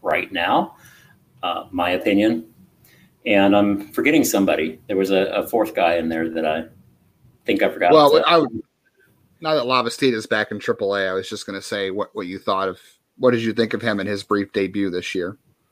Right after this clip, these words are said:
Speaker 1: Um, as far as approach goes at the plate, I wasn't surprised with that. I think he drew a walk or two in all of his games. Um, I think he only played in three, by the way, and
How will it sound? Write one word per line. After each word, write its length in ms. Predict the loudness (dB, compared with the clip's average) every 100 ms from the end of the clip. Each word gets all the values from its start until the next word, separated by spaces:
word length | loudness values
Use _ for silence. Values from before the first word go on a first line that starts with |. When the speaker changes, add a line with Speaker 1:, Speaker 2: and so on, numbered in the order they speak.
| _ _ _ _ _ _ _ _ _ _ 4
Speaker 1:
Um, 600 | 6 8 8 6 4 -2
as 80 | 0
far 160 | 4 6
as 100 | 4
approach 360 | 2 0 2
goes 160 | -2 -2
at 80 | -6
the 120 | -10 _ _ _ _ _ _ _ _ _ _
plate, 260 | -2 0
I 80 | 0
wasn't 320 | -2 -4 -8
surprised 500 | -12 -6 -4 -4 -6
with 200 | -8 -8
that. 400 | -8 -8 -8 -12 _
I 280 | -10 -8 -10 -16 -20 _ -8
think 160 | -6
he 100 | -4
drew 180 | 0 0
a 40 |
walk 260 | 0 -2 -2
or 60 | -4
two 380 | -2 -2 -4 -6 -8
in 420 | -4 -4 -6 -12 -4
all 120 | 0
of 80 | 0
his 160 | -2 -2
games. 460 | -2 -2 -4 -8 -18 -20 -20 -20 _ -4
Um, 480 | 2 4 4 0 -6 _ _ _ -8
I 80 |
think 160 | -4 -2
he 80 | 0
only 140 | -2
played 260 | 0 0 0
in 140 | -4
three, 240 | -4 -2 -2
by 160 | -2
the 100 | -2
way, 300 | -2 -2 -6 -10 -20 _ _ -2
and 540 | 0 2 2 0 -4